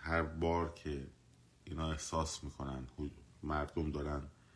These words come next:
برمیگردن به خیابان‌ها، چنین رفتاری رو انجام می‌دن.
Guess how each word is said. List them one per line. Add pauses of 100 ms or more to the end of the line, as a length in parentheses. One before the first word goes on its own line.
(440)
برمیگردن
به
خیابان‌ها، (1040)
چنین
رفتاری
رو
انجام
می‌دن.